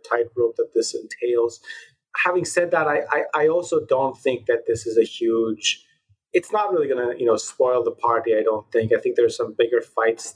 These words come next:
that we have going into cop, and this is sort of at the edge of those fights. My main expectation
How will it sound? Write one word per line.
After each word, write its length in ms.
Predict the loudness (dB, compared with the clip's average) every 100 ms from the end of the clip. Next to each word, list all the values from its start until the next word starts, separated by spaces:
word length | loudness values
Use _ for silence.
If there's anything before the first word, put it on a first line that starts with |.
| _
that 140 | -2 0
we 140 | 0 0
have 240 | -2 0
going 260 | 0 0 0
into 220 | -2 -4
cop, 400 | -4 -2 0 0 -2
and 120 | -4
this 200 | -4 0
is 260 | 0 0 -14 -20 -20 -20 _ _
sort 180 | -2 2
of 60 | 2
at 140 | 0
the 160 | 0 0
edge 200 | 0 -2
of 160 | 0
those 400 | 2 2 0 -6 -14 -10 -2
fights. 540 | 0 2 -2 -6 -12 -4
My 280 | 0 0 0
main 360 | 0 0 0
expectation 920 | -2 -2 -4 0 0 0 0 0 0